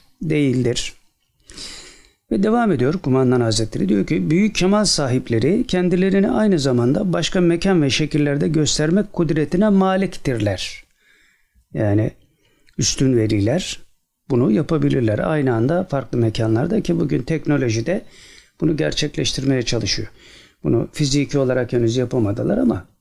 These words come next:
şey olarak yapıyorlar yani. Ee, görüntü olarak hologram, m, meselesiyle denk gelen şekilde falan yapıyorlar ama fiziki olarak bu transferi henüz gerçekleştiremediler. Ona da uğraşıyorlar.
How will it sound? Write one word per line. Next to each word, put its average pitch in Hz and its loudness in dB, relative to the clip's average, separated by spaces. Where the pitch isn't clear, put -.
şey 196 -2
olarak 113 -2
yapıyorlar 127 -2
yani. 117 -8
Ee, 139 -8
görüntü 143 0
olarak 107 0
hologram, 113 0
m, - -6
meselesiyle 104 0
denk 120 0
gelen 107 0
şekilde 104 -4
falan 220 -2
yapıyorlar 160 2
ama 165 0
fiziki 160 0
olarak 151 0
bu 151 -2
transferi 139 0
henüz 156 0
gerçekleştiremediler. 143 -2
Ona 123 0
da 233 0
uğraşıyorlar. 165 0